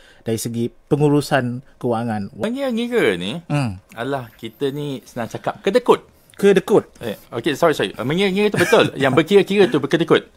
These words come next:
Speaker 1: Oh, okey,
Speaker 2: Okey.
Speaker 1: okey, okey, okey.
Speaker 2: Uh, so, berkira-kira contohnya lah, anak perlukan meja belajar.
Speaker 1: Mhm.
Speaker 2: Okey. Kita aja, ada je duit. Setakat
Speaker 1: Hmm.
Speaker 2: meja belajar bukan mahal sangat. Tapi,
Speaker 1: Baik.
Speaker 2: kita berkira-kira dengan dia,
Speaker 1: Mhm.
Speaker 2: kita kata,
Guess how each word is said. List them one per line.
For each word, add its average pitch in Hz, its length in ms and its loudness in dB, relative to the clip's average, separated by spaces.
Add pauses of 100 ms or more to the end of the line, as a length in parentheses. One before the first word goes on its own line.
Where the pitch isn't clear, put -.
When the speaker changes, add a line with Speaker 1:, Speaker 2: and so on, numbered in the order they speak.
(120)
Speaker 1:
Oh, 156 320 4
okey, 135 240 0
Speaker 2:
Okey. 123 160 -2
Speaker 1:
okey, - 0 -
okey, 110 240 -6
okey. - 80 -8
Speaker 2:
Uh, 98 160 0
so, 127 480 4
berkira-kira 151 1040 -2 (160)
contohnya 113 480 -2
lah, 107 160 0
anak 113 560 -6
perlukan 95 480 -8
meja 107 400 -6
belajar. 98 480 -2
Speaker 1:
Mhm. 117 280 -4 (100)
Speaker 2:
Okey. 107 180 -6 (480)
Kita 110 400 -6
aja, 120 100 -10 (220)
ada 123 240 -4
je 82 160 -8
duit. 113 480 -2
Setakat 135 260 -4
Speaker 1:
Hmm. 113 60 -4
Speaker 2:
meja 104 160 -6
belajar 92 320 -4
bukan 107 160 -8
mahal 87 240 -8
sangat. 104 320 -10
Tapi, 123 560 -4
Speaker 1:
Baik. - 160 -20
Speaker 2:
kita - 240 -8
berkira-kira 139 400 -4
dengan 101 320 -6
dia, 151 320 0
Speaker 1:
Mhm. 117 240 -4
Speaker 2:
kita 202 100 -4
kata, - 300 -2